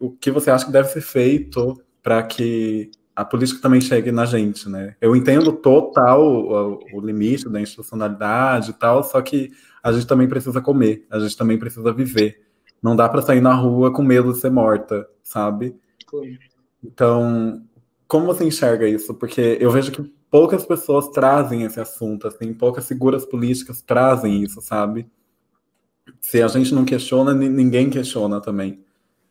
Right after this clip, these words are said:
Speaker 2: Rebeca, posso te responder com uma proposta da nossa plataforma, da pré-candidatura?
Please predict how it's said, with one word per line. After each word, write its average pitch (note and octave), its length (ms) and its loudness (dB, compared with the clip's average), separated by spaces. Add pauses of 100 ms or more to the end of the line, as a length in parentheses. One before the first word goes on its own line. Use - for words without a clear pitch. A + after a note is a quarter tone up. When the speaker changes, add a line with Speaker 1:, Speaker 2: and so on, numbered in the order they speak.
(1500)
Speaker 2:
Rebeca, E3+ 440 0
posso E3+ 340 -2
te D#3 400 -4
responder D3 680 -8
com - 120 -16
uma D3 160 -10
proposta C#3+ 760 -6
da C3+ 140 -10
nossa C3+ 320 -10
plataforma, C#3 640 -12
da B2+ 100 -12
pré-candidatura? C#3 960 -10